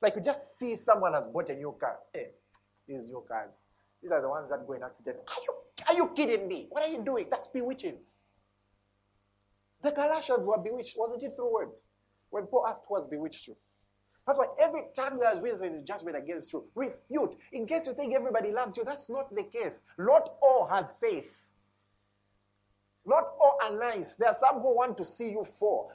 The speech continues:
The Bible tell, tells us that they shall gather against thee. But whoever gathers against you shall surrender to you for your sake. My friend,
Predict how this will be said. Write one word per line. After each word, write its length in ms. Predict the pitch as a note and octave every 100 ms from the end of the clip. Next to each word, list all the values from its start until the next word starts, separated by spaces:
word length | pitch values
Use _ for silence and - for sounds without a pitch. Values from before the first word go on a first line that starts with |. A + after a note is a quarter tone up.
| -
The 80 |
Bible 380 | C4+ C4+ D4 C4 -
tell, 320 | C4+ C4 A3+ -
tells 200 | C#4 A#3
us 100 | A3
that 160 | B3+
they 140 | C#4+ D4
shall 340 | C#4 C4+ A3+
gather 460 | E3 D4 C#4 A3+ F3
against 420 | A3+ G3+ - D#3
thee. 180 | G3+ - - _
But 200 | D4+ C#4+
whoever 680 | A3 D#4 D4+ F#4 E4+ D#4 G3+
gathers 380 | C4+ D#4 C#4 A#3
against 420 | A#3 F#3 C5 C#5
you 80 | C#4+
shall 260 | - D#4 C#4+
surrender 640 | D#4 D4+ E4 F4+ D4+ C4+
to 180 | - G#3+
you 360 | G3+ B3 E3+ - _ _ _ _ -
for 120 | E3
your 160 | D3
sake. 580 | - - C#3+ - - - _ _ _ _ _ _ _ _ _ _ F#3
My 120 | G3+
friend, 260 | - A#3+